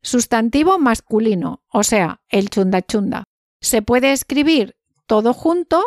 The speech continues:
o también separado por un guión y significa música fuerte y machacona.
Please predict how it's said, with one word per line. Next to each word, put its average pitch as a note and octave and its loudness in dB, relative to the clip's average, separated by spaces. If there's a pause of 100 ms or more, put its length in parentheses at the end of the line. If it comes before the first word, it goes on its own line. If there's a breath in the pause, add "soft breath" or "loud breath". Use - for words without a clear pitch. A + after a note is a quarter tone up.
(120)
o C4 0
también B3+ 0
separado G#3+ 0
por A3 0
un G#3 0
guión G3 0 (500)
y A#3+ 2
significa A3+ 0
música A#3+ 2
fuerte D4 -2 (300)
y B3 2
machacona. G3 -4